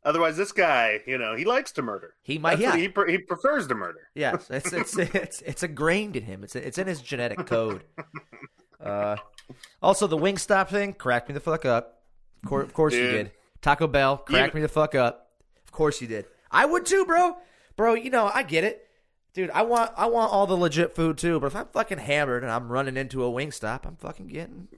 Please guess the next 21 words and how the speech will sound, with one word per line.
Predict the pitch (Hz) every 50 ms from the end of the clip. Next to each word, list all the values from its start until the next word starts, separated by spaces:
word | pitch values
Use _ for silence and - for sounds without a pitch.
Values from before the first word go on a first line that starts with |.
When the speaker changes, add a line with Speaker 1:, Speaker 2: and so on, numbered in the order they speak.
| - - _
Speaker 1:
Yeah. | - 127 120 110 104 98 98 104 101 - - - - - - - -
Speaker 2:
challenged. | - 139 135 143 143
Speaker 1:
It | 147
was, | 147 147 135
like, | 135 127 123 120 104
right | 107 113 120 123 120 120 117 117
down | 113 113 113 110 110 110 107 107
the, | 104 107 107 -
it | 117
was | 113 113 110 110
the | 110 117 113
closest | - - 143 139 120 - 117 107 - -
thing | 117 110 104 101
to | 98 98 98 98 95 92 _ _ -
the | - 104
dude's | 95 107 107 98 90 -
place. | - - - 107 104 101 98 - - - - 107 - -
Speaker 2:
Yeah. | 110 110 107 101 95 - - _ _
Speaker 1:
So, | - - - 98 92 92 95 92 87 _ _ _ _ _ _ _ _ -
you | 135 135
know. | 107 92 92 -